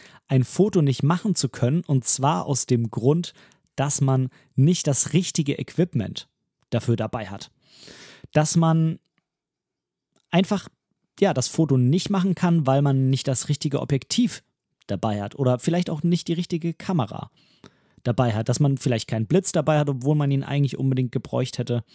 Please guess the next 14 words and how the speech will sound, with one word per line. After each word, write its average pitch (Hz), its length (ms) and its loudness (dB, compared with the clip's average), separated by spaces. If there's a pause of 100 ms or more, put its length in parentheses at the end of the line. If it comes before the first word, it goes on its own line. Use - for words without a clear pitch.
(1000)
Und 143 460 0 (440)
das 143 180 2
kann 196 260 0
zur - 160 2
Folge 160 340 2
haben, 127 220 2
dass 135 140 0
man 131 260 2 (1120)
zum 139 220 2
einen 160 280 2
natürlich 151 500 0 (280)
extrem 156 580 0
viel 156 260 2
mitschleppt, 170 720 -4